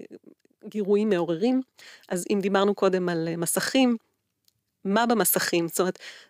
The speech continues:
זה לא כל כך נורא אם תראה סרט בטלוויזיה, אבל לצרוך את הכתבה האיומה והנוראה עם העדויות מהתופת,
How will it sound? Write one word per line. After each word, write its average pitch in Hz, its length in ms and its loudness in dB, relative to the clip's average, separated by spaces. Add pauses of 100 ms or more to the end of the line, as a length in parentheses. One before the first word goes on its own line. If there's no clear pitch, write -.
זה 202 120 0
לא 220 120 2
כל 302 160 2
כך 285 160 -2
נורא 240 180 2
אם 240 80 2
תראה 220 180 2
סרט 220 260 0
בטלוויזיה, 185 680 -2
אבל 170 140 -4
לצרוך 254 540 -2
את - 120 -6
הכתבה 202 760 -4
האיומה 208 560 -2
והנוראה 214 520 -6
עם 208 180 -6
העדויות 196 600 -2
מהתופת, 240 760 -6